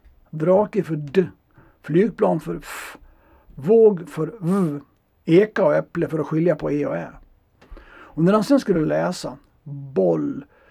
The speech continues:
boll, B, B, E, E, eka, E, E, V, V, V, V,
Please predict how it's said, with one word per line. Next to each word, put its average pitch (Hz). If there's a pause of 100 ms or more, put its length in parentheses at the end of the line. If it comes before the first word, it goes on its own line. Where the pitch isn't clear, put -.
boll, 165
B, 156 (140)
B, 175
E, 185
E, 180
eka, 170
E, 180
E, 175 (640)
V, 160
V, 170 (220)
V, 156
V, 180